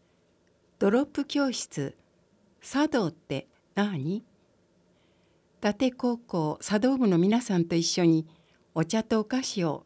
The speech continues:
楽しみませんか？日時、八月二十日月曜日、午後四時から五時まで。場所、カルチャーセンター。参加費無料。今後の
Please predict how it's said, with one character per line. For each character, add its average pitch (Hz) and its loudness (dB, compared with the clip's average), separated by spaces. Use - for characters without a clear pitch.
楽 190 0
し - -2
み 214 2
ま 214 2
せ 202 -4
ん 160 0
か？ 202 -4
日 226 2
時、 156 -8
八 214 -4
月 226 -4
二 190 -8
十 - -12
日 190 -2
月 180 -2
曜 220 0
日、 143 -10
午 240 6
後 185 0
四 226 4
時 202 -6
か 160 -8
ら 139 -10
五 220 4
時 190 2
ま 160 2
で。 147 -8
場 175 -2
所、 196 -2
カ 202 -2
ル 247 2
チ 262 -4
ャ 240 0
ー - -4
セ 226 0
ン 180 0
タ 165 -8
ー。 147 -8
参 247 0
加 262 -2
費 160 -4
無 156 4
料。 175 0
今 240 4
後 233 2
の 214 0